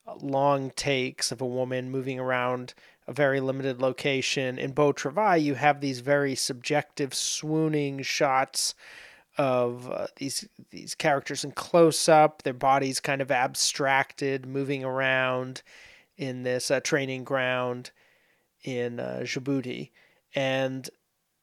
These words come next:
it's interesting to kind of see the two films in that, <laughs> that, uh, way, kind of back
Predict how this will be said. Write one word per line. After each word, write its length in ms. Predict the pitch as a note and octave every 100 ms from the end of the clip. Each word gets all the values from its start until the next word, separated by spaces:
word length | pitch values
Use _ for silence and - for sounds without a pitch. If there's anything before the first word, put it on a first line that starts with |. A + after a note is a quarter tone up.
| _ _ _ _ _ - E3 D#3
it's 220 | E3+ E3
interesting 600 | A3+ A3 A3 - F#3 D#3+ D3+
to 140 | D3+
kind 260 | - D3+ C#3
of 100 | -
see 180 | A#3+
the 120 | G3 C#3+
two 200 | C#3 B2+
films 440 | D3 B2 A#2+ C#3
in 80 | B2+
that, 260 | B2+ D3 -
<laughs> 40 | F3
that, 380 | D3 D3+ C3+
uh, 200 | C#3+ B2+
way, 400 | B2+ C3+ C3 B2+ -
kind 180 | B2+
of 120 | B2+ B2 -
back 220 | C3 B2+